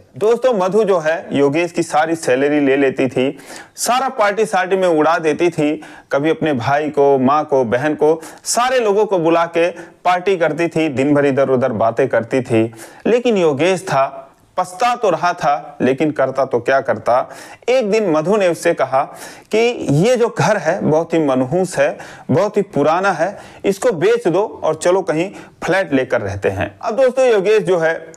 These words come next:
अपना वो घर डेढ़ करोड़ रुपए में बेच देता है और रोहिणी में एक फ्लैट देख लेता है। जब लेने की बारी आती है तो मधु कहती है कि जो फ्लैट है वो तुम मेरे नाम लिखवाओ।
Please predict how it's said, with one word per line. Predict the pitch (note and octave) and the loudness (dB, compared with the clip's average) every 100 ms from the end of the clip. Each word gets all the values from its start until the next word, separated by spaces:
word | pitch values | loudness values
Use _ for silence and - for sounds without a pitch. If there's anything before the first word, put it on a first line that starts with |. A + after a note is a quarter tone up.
| - | -6
अपना | D3 E3 E3+ | -2 0 0
वो | D#3+ | 0
घर | C#3 D3+ - - A#2+ | 0 0 -2 -6 -2
डेढ़ | D#3 F#3 | 0 0
करोड़ | E3+ D3 D3 | 0 0 2
रुपए | C3+ C3 | 2 0
में | C3 A#2 | 0 0
बेच | G#2+ C3 | 0 0
देता | A2+ A2+ B2 | 2 2 2
है | A#2 A2 A2+ - - - | 0 -2 -4 -12 -18 -4
और | F3+ E3+ | -2 2
रोहिणी | E3 G#3 G#3 G#3 | 2 2 2 2
में | D#3+ | 0
एक | D#3 | -2
फ्लैट | - D3 C#3+ A2+ | -4 -2 0 0
देख | G#2+ G#2 G2 | 0 0 -2
लेता | F#2+ G2+ | -2 -2
है। | F#2+ F#2+ - - - | -2 -8 -12 -20 -4
जब | A#2+ C3 | 0 0
लेने | A2 A#2 D3+ G3+ | 2 2 2 0
की | F#3 | 0
बारी | C3+ C3+ C3+ | 2 2 2
आती | B2 A#2 C#3 C#3 | 2 2 0 -2
है | A2 B2 - - - | -2 -4 -8 -20 -4
तो | F3 | 0
मधु | D3+ F3 G#3+ B3+ | 2 2 2 2
कहती | G#3+ E3 F#3+ | 0 2 2
है | F3+ D3 F#3 - - | 2 0 -2 -10 -10
कि | D3+ | -4
जो | C#3 D#3 | 0 0
फ्लैट | D3+ E3+ A3 G#3+ | 2 2 2 2
है | D#3+ F3 - - - | -2 -2 -8 -12 -2
वो | A3+ | 0
तुम | B3+ C4 G#3 | 0 0 0
मेरे | E3+ G3+ G#3 | 2 2 0
नाम | D3+ A#2+ | -2 -2
लिखवाओ। | A2+ G#2 F#2+ - | -2 -2 -2 -4